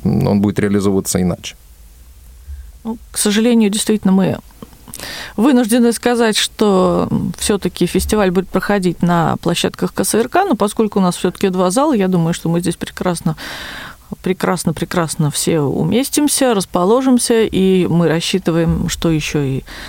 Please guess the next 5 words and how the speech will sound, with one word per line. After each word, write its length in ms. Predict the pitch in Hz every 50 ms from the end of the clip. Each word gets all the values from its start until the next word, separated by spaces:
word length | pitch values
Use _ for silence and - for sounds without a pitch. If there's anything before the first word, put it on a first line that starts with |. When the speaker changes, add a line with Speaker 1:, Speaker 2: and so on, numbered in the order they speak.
| - - -
Speaker 2:
зрителей 440 | - 165 175 190 220 - 277 254 247
будет 240 | 226 240 254 240
достаточно 560 | 202 226 220 - - 220 214 - - - 226 214
много. 440 | 214 214 208 196 190 190 185 190 - - - - - - 185 - - - -
Э, 380 | - - 170 165 160 160 156